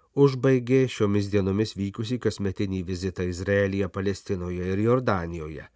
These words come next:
Šiais metais ypatingas dėmesys skirtas Jordanijai ir ypač joje prisiglaudusiems karo pabėgėliams iš Sirijos ir kitų artimųjų rytų šalių.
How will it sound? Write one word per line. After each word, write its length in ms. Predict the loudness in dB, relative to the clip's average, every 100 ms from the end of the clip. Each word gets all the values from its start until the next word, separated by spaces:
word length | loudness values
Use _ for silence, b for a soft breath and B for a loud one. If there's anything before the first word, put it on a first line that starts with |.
| b b b b
Šiais 280 | 0 0 2
metais 400 | 2 2 0 -2
ypatingas 560 | -4 -4 -4 -2 -2 -2
dėmesys 560 | -2 -2 -4 -4 -4 -4
skirtas 480 | -4 -4 -6 -6
Jordanijai 800 | -4 -4 -2 0 2 4 2 0 -4 b b b
ir 180 | -2 -2 -2
ypač 420 | -6 -2 -4 -4
joje 260 | -2 2 0
prisiglaudusiems 1080 | 0 -6 -6 0 4 4 4 0 0 -2 -2
karo 320 | 0 0 0
pabėgėliams 800 | -4 0 2 2 2 0 -2 -8 -12
iš 100 | -10
Sirijos 560 | 0 2 4 0 0 -8 b b b b b -4
ir 160 | -2 -2
kitų 380 | -4 -2 2 4
artimųjų 560 | 2 0 0 0 0 -4
rytų 260 | -8 -10 -8
šalių. 300 | -8 -6 -8